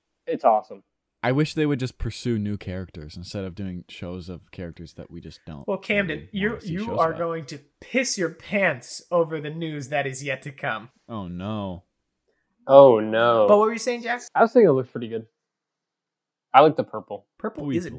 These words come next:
Speaker 3: good color. <laughs>
Speaker 2: Purple.
Speaker 3: Purple.
Speaker 2: Hey, pu-, purple.
Speaker 3: Hey, I'm Hawkeye. I wear purple.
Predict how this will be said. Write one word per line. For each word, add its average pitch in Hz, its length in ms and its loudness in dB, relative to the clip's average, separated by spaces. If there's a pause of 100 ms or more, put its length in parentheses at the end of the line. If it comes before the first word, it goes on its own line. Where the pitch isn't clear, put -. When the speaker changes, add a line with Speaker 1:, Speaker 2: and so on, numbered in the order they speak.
Speaker 3:
good 101 100 -20
color. - 380 -18 (2250)
<laughs> - 120 -8 (240)
Speaker 2:
Purple. 143 440 4
Speaker 3:
Purple. 139 600 -6
Speaker 2:
Hey, 143 180 -2
pu-, 165 400 2
purple. 127 480 2 (380)
Speaker 3:
Hey, 170 200 6
I'm 196 160 6
Hawkeye. 165 680 0
I 139 40 -6
wear 165 200 -4
purple. 165 580 -10